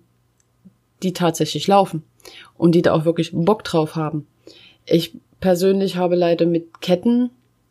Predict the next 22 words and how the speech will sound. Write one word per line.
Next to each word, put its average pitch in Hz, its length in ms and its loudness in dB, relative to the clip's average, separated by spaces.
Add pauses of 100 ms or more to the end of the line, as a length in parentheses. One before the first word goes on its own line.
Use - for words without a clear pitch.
(240)
wie, 175 360 0
ich - 260 -2
nenn's 170 280 2
jetzt 220 160 -2
einfach 190 340 0
mal, 220 280 2 (380)
Sportcheck 196 520 0
und 160 120 4
Runners 175 300 0
Point, 175 280 0
sehr 175 220 0
schlechte 170 280 2
Erfahrungen 156 420 -4
gesammelt. 156 460 -4 (580)
Meist 180 500 0
sind 180 160 2
die 175 80 0
Verkäufer 175 480 0
dort 170 340 -2
kurz 190 280 -6
geschult 226 560 2
und 175 400 -2